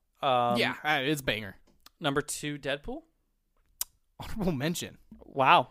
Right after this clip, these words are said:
Speaker 1: okay.
Speaker 2: I fucking love these other two movies, Jay.
Speaker 1: Okay.
Speaker 2: Number two for me is La La Land.
Speaker 1: Oh, that's how you knew I didn't, we didn't have the same. Yeah, you do love La La
Speaker 2: I
Speaker 1: Land.
Speaker 2: love La La Land. It's such a good musical.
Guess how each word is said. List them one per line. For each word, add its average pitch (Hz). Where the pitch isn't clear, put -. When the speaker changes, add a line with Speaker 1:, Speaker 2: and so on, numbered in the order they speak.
Speaker 1:
okay. 147
Speaker 2:
I 165
fucking 196
love 170
these 170
other 170
two 185
movies, 165
Jay. 120
Speaker 1:
Okay. 196
Speaker 2:
Number 247
two 254
for 208
me 233
is 151
La 127
La 135
Land. 101
Speaker 1:
Oh, 131
that's 120
how 131
you 117
knew 110
I 110
didn't, 110
we 127
didn't 117
have 113
the -
same. 117
Yeah, 139
you 147
do 151
love 147
La 143
La 123
Speaker 2:
I -
Speaker 1:
Land. 208
Speaker 2:
love 220
La 185
La 160
Land. 113
It's 180
such -
a 202
good 185
musical. 156